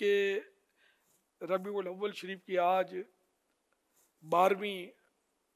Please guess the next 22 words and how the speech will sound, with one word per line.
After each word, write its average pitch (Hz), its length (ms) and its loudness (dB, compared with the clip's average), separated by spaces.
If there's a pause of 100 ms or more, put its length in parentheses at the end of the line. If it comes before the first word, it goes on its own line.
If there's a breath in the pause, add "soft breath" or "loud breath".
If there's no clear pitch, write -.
شب 190 320 0
ہے۔ 175 100 0 (1400)
اس 143 80 -14
مناسبت 196 480 0
سے 202 280 -2
مکتبۃ 190 440 -6
المدینہ 190 520 -2
کے 180 140 -2
رسالے 180 360 -2 (100)
ضیاء 190 260 4
درود 196 260 -12
و 175 140 -12
سلام 180 340 0 (880)
سے 180 260 -4 (460)
فرمان 190 380 0 (840)
آخری 175 340 0
نبی 151 280 -12 (420)
صلی 196 280 -4
اللہ 175 280 -2
علیہ 170 120 -4
وسلم 180 420 -2 (1800)
نمبر 175 420 -2